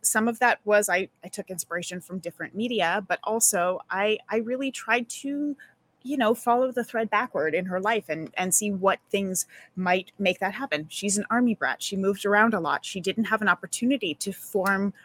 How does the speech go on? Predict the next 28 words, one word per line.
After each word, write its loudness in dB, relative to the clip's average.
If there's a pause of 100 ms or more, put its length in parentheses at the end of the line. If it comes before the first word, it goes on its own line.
(140)
close 2
bonds 4
with -6
many -4
people. -6 (400)
Um, 2 (100)
so 2
that 8 (640)
meant 2
that 4
she 0
didn't 2
have 0
a 2
lot 4
at 0
stake. -4 (280)
There 2
wasn't 2
a 2
lot 2
of -4
reputation -2
she -6
had -2
to -6
worry -2
about. -4